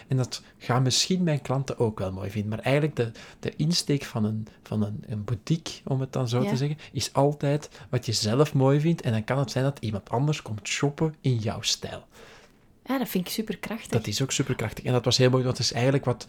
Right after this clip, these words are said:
Speaker 1: wat bij die Start With Why ook wat, eh, ver-, ver-, verwoven zit, hè. Dus iemand wil een winkel, een kledingwinkel bijvoorbeeld, om eigenlijk een dienst aan te bieden om he-, zijn of haar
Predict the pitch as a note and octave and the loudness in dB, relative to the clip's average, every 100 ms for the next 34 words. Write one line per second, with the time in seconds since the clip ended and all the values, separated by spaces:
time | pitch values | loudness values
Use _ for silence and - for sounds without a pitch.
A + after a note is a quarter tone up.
0 | - - - A2+ G#2+ - A#2+ A#2+ A#2+ G#2+ | -14 -6 -2 0 0 -2 0 2 0 0
1 | A2 A#2 B2 - - - - A#2 A2 B2+ | 2 2 2 -2 -20 -20 -4 -2 2 0
2 | A#2+ - - - A#2+ A#2 A#2 - G2+ G#2+ | 0 -2 -8 -8 -6 -4 -4 -6 -6 -4
3 | A2 - G#2+ G#2 A2 G#2+ G2 - B2 A2 | -4 -2 0 0 0 -2 -2 -2 -2 -4
4 | - - - A#2+ A2+ A2 A2+ G#2+ - G#2 | -6 -12 -6 0 0 0 0 0 -2 0
5 | A2+ B2 C#3 B2+ A2 - - G#2 - A2+ | 0 2 0 0 -2 -4 -4 -4 -2 0
6 | B2 A#2+ A#2+ A#2+ A2 A#2+ A#2 B2 - - | 2 2 0 0 2 2 4 0 -2 -16
7 | - - G#2+ G#2+ G#2+ G#2 - F#2 A2 A2 | -16 -6 -2 -2 -2 -4 -6 -4 -2 0
8 | A#2 A#2 A#2 A2+ A2+ A2 - - - - | 0 -2 -2 -4 -2 -2 -4 -14 -6 -2
9 | G#2+ G#2+ G#2+ - G#2 | 0 -2 -4 -4 -4